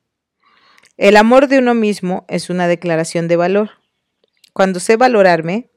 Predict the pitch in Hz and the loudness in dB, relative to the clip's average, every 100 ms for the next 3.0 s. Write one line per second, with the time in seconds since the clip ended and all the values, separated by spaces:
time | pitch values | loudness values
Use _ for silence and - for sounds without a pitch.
0 | _ - 185 196 190 180 175 170 165 175 | _ -4 0 2 0 0 0 -2 -2 -4
1 | 165 175 180 - 151 156 156 165 165 160 | -4 -8 -8 -10 -8 -8 -8 -6 -6 -6
2 | 160 165 156 156 147 147 151 170 175 | -8 -8 -6 -6 -6 -6 -4 -4 -6